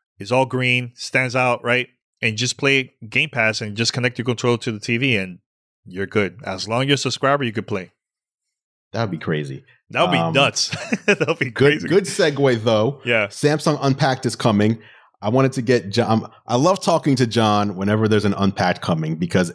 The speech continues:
Speaker 2: anytime there's something that folds, this man is excited. And so the big rumor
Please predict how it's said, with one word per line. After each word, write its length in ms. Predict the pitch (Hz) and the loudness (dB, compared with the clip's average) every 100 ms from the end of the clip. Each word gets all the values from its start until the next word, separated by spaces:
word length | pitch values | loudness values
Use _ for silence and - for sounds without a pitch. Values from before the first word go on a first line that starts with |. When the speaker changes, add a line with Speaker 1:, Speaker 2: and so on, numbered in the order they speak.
| - | 0
Speaker 2:
anytime 800 | 120 185 175 165 143 135 127 104 | 2 2 2 2 4 4 2 2
there's 180 | 110 | 0
something 340 | - 123 120 120 | 2 0 2 2
that 160 | 117 | 2
folds, 840 | - - 143 117 90 85 78 - - _ | -2 -4 2 4 2 -2 -6 -6 -8 _
this 280 | 92 101 120 | 0 0 2
man 540 | 113 113 107 104 101 101 - _ | 2 4 4 4 2 0 -6 _
is 160 | 95 90 | -6 -6
excited. 540 | 85 - 92 85 73 | -2 2 2 0 -4
And 180 | 71 95 | -2 -2
so 520 | - - 113 104 98 - - - _ | 0 0 2 4 2 -4 -20 -20 _
the 100 | 107 | -4
big 240 | 104 185 170 | 2 2 2
rumor 600 | 135 127 104 101 170 | 2 4 4 0 -2